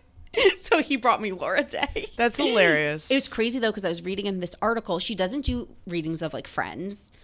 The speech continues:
Speaker 2: Okay.
Speaker 1: I think you have to, like, set a boundary.
Speaker 2: Right. Makes sense.
Speaker 1: And she's actually, like, a business consultant. So companies hire her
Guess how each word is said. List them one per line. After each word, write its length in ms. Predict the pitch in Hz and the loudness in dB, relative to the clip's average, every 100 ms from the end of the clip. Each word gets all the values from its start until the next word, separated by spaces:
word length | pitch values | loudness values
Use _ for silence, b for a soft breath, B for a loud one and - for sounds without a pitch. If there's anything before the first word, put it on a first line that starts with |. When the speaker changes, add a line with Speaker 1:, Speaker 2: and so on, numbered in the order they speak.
| B | B
Speaker 2:
Okay. 160 | 185 - | -8 -2
Speaker 1:
I 80 | |
think 140 | 254 277 | -2 0
you 60 | 294 | 0
have 80 | - | 0
to, 80 | |
like, 100 | 208 | -4
set 160 | - 185 | -2 -2
a 40 | |
boundary. 600 | 165 143 156 175 202 226 220 - | -2 -4 -4 -4 -4 -6 -4 -2
Speaker 2:
Right. 260 | 185 - | -2 -2
Makes 200 | 226 233 | -2 -2
sense. 420 | 175 - - - 247 | -6 -10 -14 -6 0
Speaker 1:
And 400 | 233 220 190 190 | 4 4 2 -2
she's 220 | - 214 - | -2 -2 -2
actually, 300 | 180 - 233 | -2 -2 -4
like, 100 | 202 | -4
a 60 | |
business 360 | 170 151 160 156 | -4 -4 -4 -6
consultant. 760 | - 240 - 254 254 294 294 B B B | -6 -6 -4 -4 -4 -4 -4 B B B
So 320 | - 220 196 - - | -2 0 -2 -8 -16
companies 420 | - 311 247 262 262 | -4 -4 -2 -4 -6
hire 480 | - 190 196 190 | -4 -2 0 -2
her 500 | 175 - 143 151 170 | -6 -6 -4 -4 -8